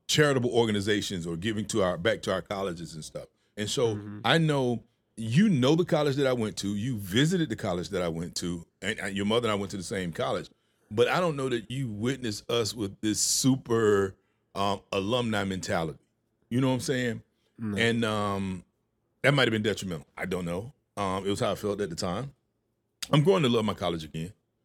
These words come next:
Speaker 1: Um, I'm growing to love my co-, not that I ever hated it,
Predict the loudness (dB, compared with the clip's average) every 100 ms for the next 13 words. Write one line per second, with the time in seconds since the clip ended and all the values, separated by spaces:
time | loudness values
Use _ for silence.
0 | _ _ _ -4 -2 -2 -4 -6 -4 -2
1 | -2 -2 -4 -4 -4 -2 0 0 -2 -2
2 | -2 -2 -6